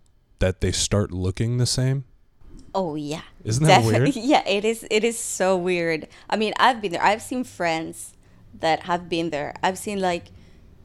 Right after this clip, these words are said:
Speaker 2: even my brothers. Like, they're always fighting, but they're always fight about the same things. And whenever I have an argument with my brother, he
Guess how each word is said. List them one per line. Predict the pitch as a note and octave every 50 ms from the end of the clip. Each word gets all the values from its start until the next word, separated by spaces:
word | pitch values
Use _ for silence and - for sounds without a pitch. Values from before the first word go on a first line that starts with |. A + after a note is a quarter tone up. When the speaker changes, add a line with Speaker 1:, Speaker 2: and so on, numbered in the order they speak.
| - - - - - - - -
Speaker 2:
even | G3+ G#3 A#3+ C4+
my | C#4 A#3+ G#3 G3 - - - -
brothers. | F3+ E3+ - - - - - - - - - - - - _ - -
Like, | - F#3+ F3+
they're | A3 G#3+
always | G#3+ G#3+ A#3 A#3 A3 -
fighting, | - - F#3 F#3 G3+ B3 C#4
but | A#3+ G#3+ F#3
they're | G3 G3+ G3 -
always | - F#3+ F#3+ G#3+ G#3 -
fight | - - F#3 F#3
about | F#3 F#3 F3+ -
the | -
same | - - - F#3 F#3 F3
things. | - - G#3+ G#3+ - G#3
And | F#3+
whenever | F3+ F#3+ F#3 F3+ F#3 G3+ G3+
I | G#3
have | G3+ - G3 F3+
an | F#3 F#3
argument | F3+ F3 E3+ F3+ G3 F#3 F#3 F3+
with | F3 E3+ F#3
my | F3+ E3+ F3
brother, | E3 - E3+ D#3+ D#3+ F#3+ G#3 B3 C#4 - - - - - - - -
he | - - - - G3+ F#3+ F#3 F#3 - -